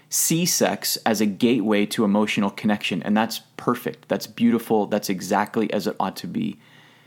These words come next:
But pursuer, if you claim that you are seeking an emotional connection, what happens when your sexual advances are rejected?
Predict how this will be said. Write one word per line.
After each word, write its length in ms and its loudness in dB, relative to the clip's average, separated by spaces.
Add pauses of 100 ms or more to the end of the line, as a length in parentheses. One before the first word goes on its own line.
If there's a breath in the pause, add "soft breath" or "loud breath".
(1800 soft breath)
But 160 2
pursuer, 580 4
if 220 0
you 220 2
claim 720 2
that 120 2
you 160 4
are 120 4
seeking 580 0
an 100 2
emotional 680 4
connection, 760 0 (1600 soft breath)
what 240 2
happens 840 2 (880)
when 220 2
your 120 4
sexual 440 0
advances 580 2
are 140 4
rejected? 640 -4